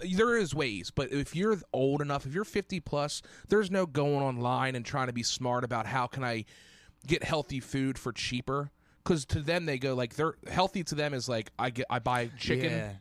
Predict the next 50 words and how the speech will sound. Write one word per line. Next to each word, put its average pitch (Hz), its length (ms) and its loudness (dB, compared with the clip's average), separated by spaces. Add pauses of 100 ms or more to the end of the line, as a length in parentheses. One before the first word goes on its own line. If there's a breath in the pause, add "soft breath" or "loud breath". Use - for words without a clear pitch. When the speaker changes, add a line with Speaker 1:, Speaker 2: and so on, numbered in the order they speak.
(160)
Speaker 1:
and 131 160 0
boil 139 320 2
it. 156 180 -4
Speaker 2:
They 160 180 0
have 190 360 0
the 143 80 -2
benefit 139 600 -4
of 117 240 -6
obliviousness 117 840 -4
because 127 340 -6
they 123 120 -4
grew 127 180 -4
up, - 200 -8
like, 113 340 -8
there 120 120 -2
Speaker 1:
Yeah. 233 220 2
Speaker 2:
was 170 100 0
no 117 200 -2
Speaker 1:
They're 107 80 -4
Speaker 2:
health. 160 240 2
Speaker 1:
like, 156 220 0
so, 156 300 -2
uh, 127 140 -2
you 147 140 0
know, 131 80 0
to 143 160 -2
them, 139 180 0
they're 147 140 0
like, 123 260 -2
"All 113 60 2
right, 135 160 2 (160)
canned 151 360 -2
tuna's 185 440 -2
cheap. 190 400 -6 (540 loud breath)
It's - 100 -12
protein. 180 840 2
I'm 135 80 -2
gonna 139 140 0
put 143 160 0
a - 20 -16
pound 156 300 0
of 156 60 0
mayo 165 340 2
in 170 140 -2
there." 170 260 -2 (300 loud breath)
<laughs> - 240 -20 (100)
Speaker 2:
Fucking 101 280 -10
right. 123 240 -4
Speaker 1:
White 160 300 2
bread. 151 460 -2